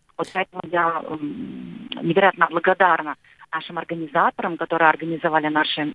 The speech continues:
гастроли в, в Риге, что они сделали, предоставили нам то, что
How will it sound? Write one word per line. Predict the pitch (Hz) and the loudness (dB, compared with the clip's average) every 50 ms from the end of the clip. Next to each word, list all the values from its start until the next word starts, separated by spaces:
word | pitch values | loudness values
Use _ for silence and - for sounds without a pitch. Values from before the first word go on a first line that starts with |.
| - 170 - | -8 -6 -2
гастроли | - 165 - - 190 214 247 240 220 190 - | -2 0 2 4 6 6 6 6 4 0 0
в, | - 165 160 156 151 151 - - - | 0 2 2 2 2 0 -2 -4 -4
в | - | -4
Риге, | 180 180 185 175 - 160 147 143 _ _ _ - - _ _ - - - _ - - _ _ _ - | -4 -4 -4 -4 -2 -4 -6 -6 _ _ _ -20 -20 _ _ -18 -18 -16 _ -20 -20 _ _ _ -6
что | - - - - 175 165 160 160 - | -4 -4 0 2 4 4 4 2 2
они | - 160 156 147 160 170 190 196 | 4 6 6 6 6 6 4 2
сделали, | 175 165 190 190 185 165 170 156 - 135 139 - - | 2 2 2 4 4 4 2 0 -4 -6 -6 -2 0
предоставили | 180 180 180 - - 185 165 160 160 | 2 2 2 2 2 2 2 4 4
нам | 165 156 156 | 2 2 2
то, | - 165 | 0 -2
что | 160 - | -2 -2